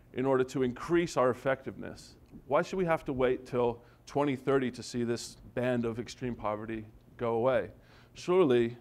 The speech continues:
we're all on Facebook, we're all connected. Why can't, why can't it just be tomorrow,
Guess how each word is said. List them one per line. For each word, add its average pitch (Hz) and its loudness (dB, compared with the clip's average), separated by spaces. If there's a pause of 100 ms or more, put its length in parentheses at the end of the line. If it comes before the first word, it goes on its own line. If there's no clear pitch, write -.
(260)
we're 127 8
all 156 10
on 143 4
Facebook, 123 -4
we're 123 2
all 131 2
connected. 127 -6
Why 139 0
can't, 143 -6
why 151 2
can't 147 -2
it 143 -4
just - -12
be 135 -6
tomorrow, 123 4